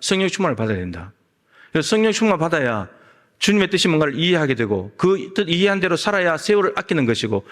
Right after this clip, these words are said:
그 사람이 지혜로운 사람입니다. 그렇기 때문에 예수님께 잡힌 바 된 사명이 아니라면 제 아무리 큰 일을 하고 어마어마한 일을 했다고 할지라도 지혜 없는 인생이 되는 거예요.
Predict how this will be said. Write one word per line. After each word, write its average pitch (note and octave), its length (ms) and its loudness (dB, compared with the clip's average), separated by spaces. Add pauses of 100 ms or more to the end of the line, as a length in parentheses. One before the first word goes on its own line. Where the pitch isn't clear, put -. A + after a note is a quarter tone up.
(100)
그 D3+ 80 2
사람이 D3+ 260 -2
지혜로운 C3+ 320 0
사람입니다. F#2 640 -8 (2000)
그렇기 A#3 240 0
때문에 F#3+ 460 2 (420)
예수님께 A#3+ 560 2
잡힌 B3+ 440 0
바 A3+ 140 2
된 G#3 220 2
사명이 B3 540 2
아니라면 E3 880 0 (600)
제 F#3 200 2
아무리 C#4+ 420 2
큰 C4 220 0
일을 B3+ 180 4
하고 G3+ 300 2
어마어마한 A#3 480 4
일을 A#3 220 4
했다고 G3 320 -2
할지라도 G#3 960 -2
지혜 C#4+ 420 2 (100)
없는 C#4 360 2
인생이 G3 320 2
되는 C3+ 200 0
거예요. A#2 140 2